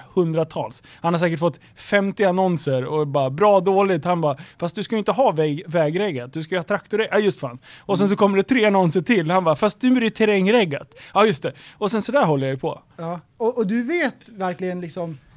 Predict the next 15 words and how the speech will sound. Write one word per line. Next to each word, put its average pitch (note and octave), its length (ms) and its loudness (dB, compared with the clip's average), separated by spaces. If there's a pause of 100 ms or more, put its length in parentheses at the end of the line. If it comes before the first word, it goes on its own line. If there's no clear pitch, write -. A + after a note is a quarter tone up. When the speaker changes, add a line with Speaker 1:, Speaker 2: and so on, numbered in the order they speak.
(200)
Speaker 2:
vad E3+ 180 -6
belönande G#3 720 -2
är D3+ 220 -12
att C#3+ 160 -16
verkligen E3 280 -8
förkovra D#3+ 560 -6
sig C#3 160 -14
i C#3 40 -12
någonting. C3 300 -16 (280)
Speaker 1:
<laughs> D3+ 360 -4
Speaker 2:
Som A3 180 0
Speaker 1:
Ja. D#3+ 60 6
Speaker 2:
man E3 80 2
brinner A3 420 2
för. B2+ 280 -14